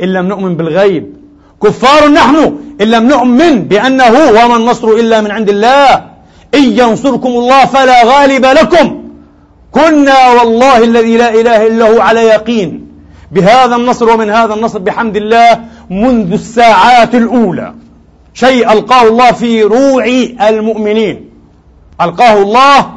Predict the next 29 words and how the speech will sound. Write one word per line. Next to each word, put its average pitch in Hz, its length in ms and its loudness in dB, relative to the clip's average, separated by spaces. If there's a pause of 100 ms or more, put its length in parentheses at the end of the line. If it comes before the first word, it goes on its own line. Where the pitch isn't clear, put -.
(140)
في 226 200 -2
روع 240 440 -2 (440)
المؤمنين 220 720 -2
من 226 120 -2
عباده 220 400 0
أيها 214 240 2
الإخوة. 202 460 -2 (340)
وعلمنا 247 720 2
وقلنا 262 440 2
هذا 233 300 2
أيضًا 208 200 0
هنا، 226 440 0 (300)
أن 240 240 2
لو 240 220 2
اجتمع 226 480 0
العالمون 226 880 0 (140)
وأراد 190 460 2
الله 196 440 -2
نصرهم، 185 360 -4
وقد 175 220 -4
أراد، 180 480 -2
لا 220 160 2
ينصرنهم، 202 1120 -4 (800)
وقد 208 280 0
فعل، 262 420 0
لا 247 120 2
إله 226 300 2
إلا 208 200 0
هو. 196 220 0